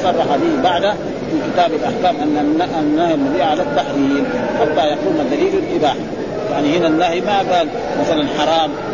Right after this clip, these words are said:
أو هذا، باب الشرب في آنية، ما قال مثلًا نهى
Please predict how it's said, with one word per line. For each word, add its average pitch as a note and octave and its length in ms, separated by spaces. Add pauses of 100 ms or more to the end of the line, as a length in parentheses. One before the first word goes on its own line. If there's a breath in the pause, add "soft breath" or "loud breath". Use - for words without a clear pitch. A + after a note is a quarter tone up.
أو C3 140
هذا، C#3 280 (340)
باب F3 200
الشرب F3+ 480
في F3+ 100
آنية، D#3+ 320 (520)
ما E3 220
قال D#3+ 120
مثلًا E3 280
نهى D#3 400